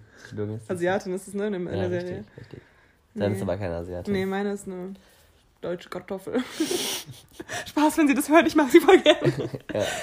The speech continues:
Speaker 2: Eigentlich müsste ich ihr echt mal einen Link zum Podcast schicken.
Speaker 1: Will sie sich das anhören? Der hat bestimmt
Speaker 2: Vielleicht
Speaker 1: genug zu
Speaker 2: schon,
Speaker 1: tun.
Speaker 2: ja.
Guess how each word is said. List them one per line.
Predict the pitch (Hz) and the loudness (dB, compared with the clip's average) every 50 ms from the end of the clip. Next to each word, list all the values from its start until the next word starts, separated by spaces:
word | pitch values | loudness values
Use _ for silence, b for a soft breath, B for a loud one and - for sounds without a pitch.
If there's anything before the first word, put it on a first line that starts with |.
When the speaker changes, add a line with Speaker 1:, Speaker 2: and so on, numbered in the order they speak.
| B B B | B B B
Speaker 2:
Eigentlich | - 240 247 233 - | 2 2 2 2 0
müsste | 262 285 - - | -2 -2 -2 -4
ich | - - | -4 2
ihr | 240 202 | 2 2
echt | 226 269 - | 4 4 4
mal | 269 247 | 2 4
einen | 214 | 4
Link | 220 233 247 - | 4 2 2 0
zum | - 262 | 0 0
Podcast | - 302 - - 508 466 427 - - - | 0 0 4 6 8 8 8 8 4 2
schicken. | 330 339 - - 403 - - - | 2 0 -2 -6 -8 -6 0 2
Speaker 1:
Will | 104 107 104 | 4 4 4
sie | 101 98 | 2 0
sich | 101 - | -4 -6
das | 101 - | -8 -6
anhören? | - - 107 110 113 120 143 - _ _ _ _ - | -4 -4 -2 -2 -4 -4 -6 -10 _ _ _ _ -8
Der | - 87 | -6 -6
hat | - | -4
bestimmt | 190 185 175 180 | -2 0 0 0
Speaker 2:
Vielleicht | 180 190 196 196 - - | 0 0 -2 -4 -4 -4
Speaker 1:
genug | 196 196 95 | -4 -4 -4
zu | - | -4
Speaker 2:
schon, | 196 196 202 | -4 -4 -2
Speaker 1:
tun. | - | -2
Speaker 2:
ja. | 180 180 180 180 180 185 | -2 -2 -2 -2 -4 -6